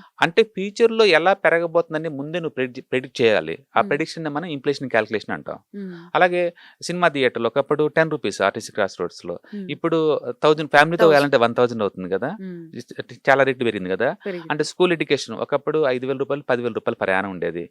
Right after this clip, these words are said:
Speaker 2: మ్మ్.
Speaker 1: ఇప్పుడు అది ఫిఫ్టీ థౌజండ్ నుంచి వన్ లాక్ అయింది కదా.
Speaker 2: మ్మ్.
Speaker 1: ఇంకా సింపుల్ చెప్పాలంటే, ఇప్పుడు మిల్క్ తీసుకున్నాం అనుకోండి,
Speaker 2: మ్మ్.
Speaker 1: లీటర్ మిల్క్ ఇప్పుడు అరవై రూపాయలు ఉంది.
Speaker 2: మ్మ్.
Speaker 1: టెన్ ఇయర్స్ బ్యాక్ మిల్క్ థర్టీ టూ రూపీస్
Speaker 2: థర్టీ టూ
Speaker 1: ఉంది.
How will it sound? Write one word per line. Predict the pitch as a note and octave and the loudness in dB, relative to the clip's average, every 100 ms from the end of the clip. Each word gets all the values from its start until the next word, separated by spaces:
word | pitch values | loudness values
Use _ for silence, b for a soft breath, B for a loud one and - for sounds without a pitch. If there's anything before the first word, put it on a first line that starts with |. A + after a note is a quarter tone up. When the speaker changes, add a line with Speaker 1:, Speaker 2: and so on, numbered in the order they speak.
| G#3 | -10
Speaker 2:
మ్మ్. | G3+ F#3 | -12 -10
Speaker 1:
ఇప్పుడు | - - | -2 2
అది | E3 | 2
ఫిఫ్టీ | D#3+ D#3+ F3+ | 0 -10 -2
థౌజండ్ | F3+ F#3 F3 | 0 0 -2
నుంచి | D#3+ A#2+ | -4 -4
వన్ | A#2 | 0
లాక్ | B2+ B2 | 0 -2
అయింది | A2 F#2 | -4 -6
కదా. | F#2 A2 A3+ - _ _ | -6 -6 -10 -14 _ _
Speaker 2:
మ్మ్. | G3+ F#3 E3 | -14 -12 -2
Speaker 1:
ఇంకా | E3+ | 0
సింపుల్ | A3 G3 G#3 G#3 | 0 -2 -6 -2
చెప్పాలంటే, | F#3+ F3 D3+ A#2 D3 D3+ - D3 | -2 -2 -4 -4 -6 -6 -10 -12
ఇప్పుడు | - E3 | -6 -4
మిల్క్ | D3+ F3 F#3 | -4 -8 -8
తీసుకున్నాం | G3 - D#3 B2+ | -10 -8 -8 -8
అనుకోండి, | A2 G2+ G2 G2+ A2 _ _ | -8 -8 -6 -8 -10 _ _
Speaker 2:
మ్మ్. | A3 | -8
Speaker 1:
లీటర్ | D3 D#3+ E3+ | -4 -4 -6
మిల్క్ | E3+ E3+ | -8 -8
ఇప్పుడు | E3 C3 | -4 -2
అరవై | A2+ | -2
రూపాయలు | G#2+ A2+ G2 | -4 -6 -8
ఉంది. | D#2+ D#2+ - - | -10 -14 -16 -12
Speaker 2:
మ్మ్. | G3+ F#3+ E3+ D#3+ D3+ | -10 -8 -12 -6 -2
Speaker 1:
టెన్ | D#3+ | -2
ఇయర్స్ | F#3 - | -4 -4
బ్యాక్ | D#3+ D#3+ D#3 | 0 0 0
మిల్క్ | D3+ D#3 - C#4 C4+ D3+ | -8 -6 -2 -2 -2 -2
థర్టీ | - D3+ | -2 -4
టూ | C#3+ | -4
రూపీస్ | C#3+ | -2
Speaker 2:
థర్టీ | A3 | -4
టూ | B2+ | -4
Speaker 1:
ఉంది. | F#2+ E2 - | -6 -8 -10